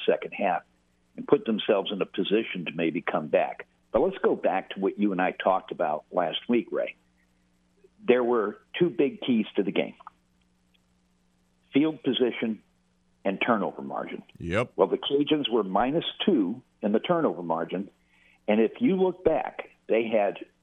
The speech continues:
Speaker 1: two drives that started past the thirty-five-yard line, and that was it. Southern Miss won the field position battle all night long.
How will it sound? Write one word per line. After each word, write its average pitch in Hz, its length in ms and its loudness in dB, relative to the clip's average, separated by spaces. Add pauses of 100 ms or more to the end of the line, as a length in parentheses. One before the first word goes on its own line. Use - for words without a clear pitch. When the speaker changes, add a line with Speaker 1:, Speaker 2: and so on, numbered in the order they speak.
(120)
Speaker 1:
two 208 160 2
drives 139 480 0 (320)
that 101 120 0 (120)
started 110 460 0
past 107 320 0 (500)
the 92 80 -4
thirty-five-yard 87 800 0
line, 76 200 -12 (360)
and 98 100 2
that 90 140 2
was 92 160 0
it. - 240 -2 (500)
Southern 123 320 2
Miss 117 240 2
won 127 340 0
the 113 100 -2
field 127 320 0
position 110 460 0
battle 107 440 0 (320)
all 143 260 2
night 104 340 -2
long. 123 440 0